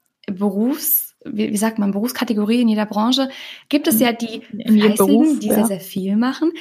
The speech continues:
Speaker 1: Und es gibt natürlich auch die, die es ein bisschen schleifen lassen. Das ist bei
Speaker 2: Oh ja.
Speaker 1: jedem so. Es ist bei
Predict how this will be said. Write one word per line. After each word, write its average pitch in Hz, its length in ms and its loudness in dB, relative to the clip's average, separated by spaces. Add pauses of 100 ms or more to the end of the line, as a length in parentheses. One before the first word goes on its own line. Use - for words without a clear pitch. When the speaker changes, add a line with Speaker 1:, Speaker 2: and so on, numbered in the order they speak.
(180)
Speaker 1:
Und 226 120 2
es 247 120 0
gibt 254 140 -8
natürlich 247 320 -4
auch 196 80 -10
die, 196 160 -8
die 214 100 -4
es 220 120 -6
ein - 20 -4
bisschen 254 220 0
schleifen 277 360 -4
lassen. 180 260 -6
Das 190 160 -4
ist - 240 -4 (100)
bei 180 240 -8
Speaker 2:
Oh 262 180 4
ja. 233 240 6
Speaker 1:
jedem 311 240 -4
so. - 80 -10
Es 202 120 -8
ist 233 280 -4
bei 202 240 -4